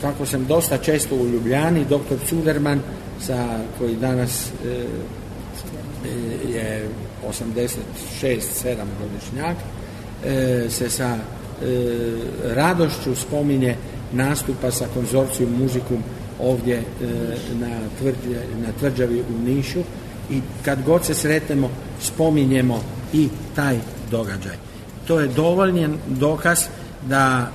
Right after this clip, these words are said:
je to zaista jedno respektabilno, e, sre-, susretanje,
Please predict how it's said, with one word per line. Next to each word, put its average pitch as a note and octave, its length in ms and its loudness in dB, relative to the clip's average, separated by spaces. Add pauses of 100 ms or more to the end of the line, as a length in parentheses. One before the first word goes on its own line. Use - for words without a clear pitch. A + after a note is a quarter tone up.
(140)
je B2 120 0
to C3+ 360 0 (100)
zaista D3 500 0
jedno B2 360 2
respektabilno, C3 1200 2
e, - 520 -10 (1000)
sre-, D3+ 480 2 (140)
susretanje, C#3 1000 2